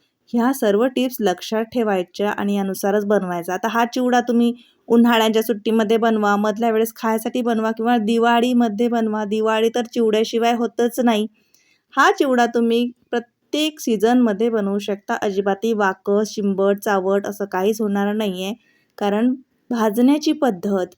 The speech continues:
चिवडा बनवण्याची पद्धत खूप महत्त्वाची असते,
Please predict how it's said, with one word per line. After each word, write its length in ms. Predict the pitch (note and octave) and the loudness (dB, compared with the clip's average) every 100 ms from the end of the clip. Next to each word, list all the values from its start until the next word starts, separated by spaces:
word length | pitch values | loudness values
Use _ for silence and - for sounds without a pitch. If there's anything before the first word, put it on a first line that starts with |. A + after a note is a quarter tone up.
| _ _ _ _ | _ _ _ _
चिवडा 260 | A#3+ A#3+ B3+ | -2 2 2
बनवण्याची 580 | B3 B3 B3 C4+ D4+ D#4+ | 2 2 4 2 2 -2
पद्धत 520 | D#4+ D4 F#3+ A3 A3 - _ _ _ _ _ _ _ | 0 0 -2 -6 -8 -12 _ _ _ _ _ _ _
खूप 300 | - C#4+ C#4+ _ _ | -2 -2 -2 _ _
महत्त्वाची 640 | A#3 A#3 A#3+ A#3+ G#3+ G3 G#3 | 0 2 2 2 0 0 0
असते, 400 | F#3+ - G3 | -2 -2 -4